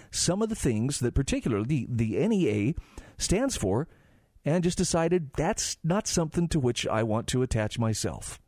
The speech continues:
Okay, it's a matter of personal conscience. She doesn't go out there and, you know, be an activist against him. She's just saying that's not for me. And as I looked over a letter that was sent out, signed by members of, actually by the, the presidents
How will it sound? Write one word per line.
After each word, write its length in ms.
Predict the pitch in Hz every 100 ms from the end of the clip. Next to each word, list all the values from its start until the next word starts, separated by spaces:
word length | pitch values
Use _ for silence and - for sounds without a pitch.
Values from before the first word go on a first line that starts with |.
| _ _ _ _
Okay, 140 | - 143
it's 140 | -
a 40 |
matter 280 | 151 110 123
of 80 | 120
personal 340 | 120 101 120
conscience. 420 | - 160 98 - -
She 120 | 98
doesn't 180 | 120 113
go 100 | 127
out 80 |
there 140 | 131 147
and, 120 | 147 - - -
you 100 | 113
know, 100 | 113
be 160 | 123 135
an 60 | 151
activist 460 | 156 165 165 156
against 340 | 151 220 240 170
him. 100 | 185
She's 260 | 180 175
just 140 | 175 -
saying 260 | 147 151
that's 260 | 135 - 117
not 180 | 107 -
for 140 | 143
me. 320 | 214 104 - - _ _ _ _ _ _ _ _ _ _ _ _ - _ _ _
And 140 | 120 139
as 100 | 139
I 120 | 151
looked 320 | 147 277 -
over 340 | 202 175 170 170
a 100 | 135
letter 480 | 117 151 127 120 -
that 160 | 127
was 160 | 110 110
sent 280 | - 170 135
out, 360 | 101 113 - - - - - - -
signed 460 | - 165 196 160
by 400 | 151 147 139 113
members 460 | 127 131 151 156 151
of, 100 | 120
actually 260 | 135 - 123
by 120 | 117
the, 180 | 143 131
the 280 | - 135 113
presidents 720 | - 180 185 185 185 165 -